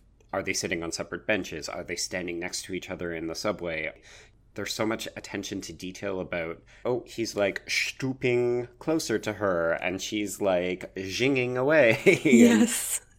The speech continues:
Speaker 1: all of those really
Speaker 2: <laughs>
Speaker 1: evocative sound effects that are actually written into the text so that you can get that better understanding. Like, I could hear them clearly
Speaker 2: Yes.
Speaker 1: in my mind as I was reading, and I just thought, "This is wonderfully sensory,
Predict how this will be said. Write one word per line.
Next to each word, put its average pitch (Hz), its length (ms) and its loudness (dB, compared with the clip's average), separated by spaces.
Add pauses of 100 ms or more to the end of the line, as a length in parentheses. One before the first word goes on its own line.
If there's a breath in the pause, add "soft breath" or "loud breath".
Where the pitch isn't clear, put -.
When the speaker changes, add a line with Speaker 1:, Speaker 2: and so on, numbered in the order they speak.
Speaker 1:
all 127 200 6
of 139 100 6
those 107 220 0
really 107 240 2
Speaker 2:
<laughs> - 60 -4
Speaker 1:
evocative 90 840 -2
sound 107 480 -2
effects 123 440 -2
that 95 180 0
are 95 160 2
actually 95 360 -2
written 87 360 -6
into 98 500 -6
the 85 140 -8
text - 320 -6
so 92 100 -8
that 80 180 -8
you 87 120 -12
can 87 360 -8 (280)
get 95 180 -4
that - 340 -8
better 87 220 -4
understanding. 90 400 -6
Like, 85 220 -6 (340 loud breath)
I 95 80 -6
could 95 160 -10
hear 127 380 -10
them 85 380 -6 (100)
clearly - 560 0
Speaker 2:
Yes. 85 60 0
Speaker 1:
in 104 200 0
my 90 140 0
mind 78 540 -6
as 87 200 -2
I 87 80 -2
was 80 220 -8
reading, 90 260 -6
and 76 100 -8
I 78 100 -6
just 82 200 -14
thought, 85 220 -6 (340 soft breath)
"This 120 220 -8
is 127 160 -4 (280)
wonderfully 107 1000 -4
sensory, 80 920 -6